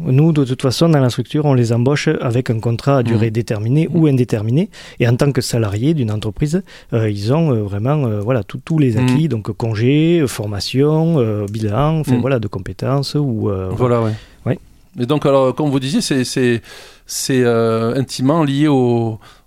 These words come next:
Speaker 2: au département, hein, donc ça, c'est, c'est comme certaines entreprises, il y a un côté hybride un petit peu, parce que
Speaker 1: Ouais.
Speaker 2: à la fois vous êtes une entreprise qui fournit des prestations,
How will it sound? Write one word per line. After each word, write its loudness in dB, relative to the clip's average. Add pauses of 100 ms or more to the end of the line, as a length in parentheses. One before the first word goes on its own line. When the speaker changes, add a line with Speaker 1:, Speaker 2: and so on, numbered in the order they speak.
(120)
Speaker 2:
au 4
département, 0
hein, 2
donc 0
ça, 2
c'est, 0
c'est 0
comme 0
certaines 0
entreprises, 0
il 0
y 2
a 0
un 0
côté -4
hybride 0
un 0
petit -8
peu, -2
parce -6
que -6
Speaker 1:
Ouais. -4
Speaker 2:
à 0
la -2
fois -4
vous -2
êtes -6
une -6
entreprise -8
qui -12
fournit -8
des -6
prestations, -6